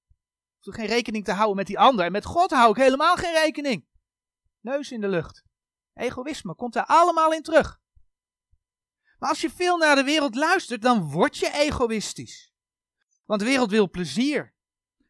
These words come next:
Volgens de evolutieleer overwint het recht van de sterkste. Natuurlijke selectie heeft gezorgd dat jij hier nu bent. Jij bent er nu. En jij moet dus vooral doen wat jij wilt.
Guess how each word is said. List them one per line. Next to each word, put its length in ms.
Volgens 280
de 80
evolutieleer 840
overwint 500
het 120
recht 380
van 200
de 80
sterkste. 560
Natuurlijke 520
selectie 360
heeft 140
gezorgd 300
dat 140
jij 300
hier 220
nu 160
bent. 340
Jij 240
bent 220
er 80
nu. 260
En 220
jij 320
moet 160
dus 180
vooral 400
doen 220
wat 240
jij 240
wilt. 360